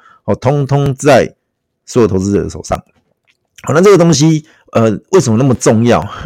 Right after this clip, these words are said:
各位去听，各位想一下哦，就是说，嗯，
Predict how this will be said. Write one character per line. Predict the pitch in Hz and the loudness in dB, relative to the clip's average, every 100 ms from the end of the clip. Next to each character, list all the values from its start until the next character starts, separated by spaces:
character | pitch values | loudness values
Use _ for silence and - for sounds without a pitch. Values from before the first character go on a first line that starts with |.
| - | -2
各 | 160 | 0
位 | |
去 | 151 151 | 0 -2
听， | - 123 - | -4 -6 -6
各 | 185 | -2
位 | 185 | 0
想 | - 98 | 0 -2
一 | |
下 | 98 107 92 | 0 0 2
哦， | |
就 | 131 | 0
是 | 147 | 2
说， | 147 143 _ _ _ _ _ - | 2 0 _ _ _ _ _ -4
嗯， | 104 98 95 | 0 0 -2